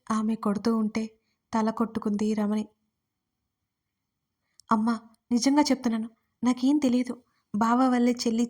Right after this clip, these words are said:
చనిపోయిందని, ధరణిని చంపి బావ మీద పగ తీర్చుకుందాం అనుకున్నాను. అంతేగాని చెల్లిని నేను ఎందుకు చంపేస్తాను?"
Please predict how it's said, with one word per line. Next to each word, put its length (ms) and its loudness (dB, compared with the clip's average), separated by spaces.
చనిపోయిందని, 580 0
ధరణిని 400 2
చంపి 420 -4
బావ 360 2
మీద 200 2
పగ 240 0
తీర్చుకుందాం 480 0
అనుకున్నాను. 540 -2
అంతేగాని 600 4
చెల్లిని 260 6
నేను 200 4
ఎందుకు 300 2
చంపేస్తాను?" 680 2